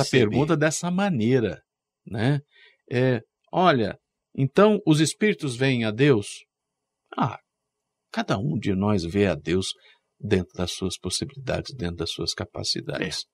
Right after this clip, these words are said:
Speaker 1: É.
Speaker 2: Eu tenho a minha, você tem a tua. Com certeza,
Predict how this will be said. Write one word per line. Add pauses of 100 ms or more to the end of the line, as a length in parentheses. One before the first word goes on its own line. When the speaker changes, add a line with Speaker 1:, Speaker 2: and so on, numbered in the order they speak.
(260)
Speaker 1:
É.
Speaker 2:
Eu
tenho
a
minha,
você
tem
a (100)
tua. (220)
Com
certeza,